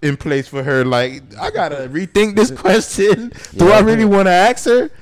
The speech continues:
Speaker 1: You know, so, hey, it is what it is.
Speaker 2: Yeah, sometimes we do gotta improvise like that if we see the, see the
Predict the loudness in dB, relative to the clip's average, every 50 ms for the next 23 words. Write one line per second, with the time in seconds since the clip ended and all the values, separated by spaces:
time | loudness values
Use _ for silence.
0 | -20 -20 -20 -18 -10 -8 -8 -6 -6 -6 -6 -8 -8 -8 -8 -8 -8 -10 -12 -10
1 | -10 -8 -8 -8 -10 -12 -10 -4 -2 0 2 2 2 0 -2 -4 -4 -2 -2 -2
2 | -2 -2 -2 -2 -2 -4 -4 -8 -10 -8 -8 -8 -8 -10 -14 -14 -14 -12 -10 -10
3 | -10 -10 -12 -12 -12 -12 -12 -10 -8 -8 -8 -8 -10 -10 -12 -12 -8 -6 -6 -6
4 | -6 -6 -8 -10 -10 -10 -10 -10 -10 -8 -8 -8 -10 -12 -14 -16 -16 -14 -14 -14
5 | -14 -14 -16 -18 -18 -16 -16 -16 -18 -20 -18 -16 -14 -14 -12 -12 -12 -10 -10 -10
6 | -12 -12 -14